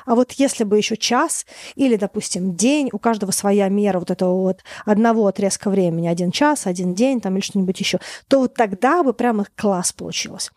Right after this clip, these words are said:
И тут со временем люди по-разному поступают, когда мы говорим про срок работы, допустим, или какой-то любой другой срок, и дедлайн. Очень большое количество людей, которые делают работу в последний момент.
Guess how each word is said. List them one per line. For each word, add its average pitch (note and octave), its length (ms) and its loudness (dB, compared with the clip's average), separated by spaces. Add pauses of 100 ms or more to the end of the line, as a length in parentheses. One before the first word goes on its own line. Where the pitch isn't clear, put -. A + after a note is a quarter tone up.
(200)
И C4 320 2 (220)
тут D#4+ 140 0
со - 120 0
временем B3 720 0 (140)
люди B3 240 2
по-разному G3+ 920 0
поступают, F4 540 0
когда B3+ 280 0
мы C4 80 0
говорим G#3+ 320 2
про A3 440 2 (120)
срок A#3+ 480 2
работы, G#3+ 580 0
допустим, G3+ 560 -2
или G#3 80 2
какой-то G#3+ 340 -2
любой G#3+ 280 2
другой G#3 320 0
срок, - 320 -2
и D4 100 0
дедлайн. F#3+ 640 -2 (100)
Очень C4+ 380 2
большое A3 360 2
количество A3 500 -2
людей, C4+ 480 2
которые B3 320 2
делают A#3 380 2
работу G3+ 340 -2
в - 80 -20
последний A#3+ 420 0
момент. F3+ 480 -4